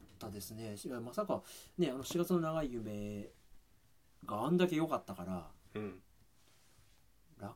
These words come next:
Speaker 1: キーパンチが何回もあるかとは思ったけど、思って、割とフラットに見たんですけどね。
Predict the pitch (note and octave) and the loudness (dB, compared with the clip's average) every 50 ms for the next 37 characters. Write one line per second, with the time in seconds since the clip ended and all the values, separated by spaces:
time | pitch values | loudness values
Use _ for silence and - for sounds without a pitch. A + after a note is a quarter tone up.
0 | - _ - A3 A3+ G#3 - A3 A#3 G3 F#3 - B2+ G#2 G2 F#2+ F#2+ G2+ G#2+ - | -14 _ -10 -8 -8 -6 -2 2 4 4 4 4 2 0 0 0 0 -2 -2 2
1 | D3+ F#3 F3 G#2 G#2 G#2 B2 D3 - C3+ A2 F#2+ - G2 G2 A2 G#2+ F#2+ G2 F#2+ | 2 4 4 4 2 -2 -2 -4 -4 -6 -8 -6 -6 -8 -8 -8 -10 -10 -8 -8
2 | F#2+ F#2+ G2+ - F#2+ - - - - - - - - C3 C3+ B2 - - - - | -8 -8 -10 -14 -18 -18 -20 -20 -20 -20 -18 -14 -10 -8 -8 -8 -10 -12 -10 -6
3 | G2+ F#2+ F#2 G2 - - - _ _ _ _ _ _ _ - - - - - _ | -6 -4 -6 -6 -10 -16 -20 _ _ _ _ _ _ _ -20 -20 -20 -20 -20 _
4 | _ _ - G#3+ B3+ C#4+ D4+ G#3 F#3 G3+ A3+ - - C3 A#2+ B2 A#2+ G3+ G3 F#3 | _ _ 0 2 2 4 4 6 8 8 6 6 4 0 -2 -2 -2 -2 -2 -4
5 | - F#3 E3 F2 F2+ C3 E3 - | -4 -6 -8 -6 -4 -6 -6 -6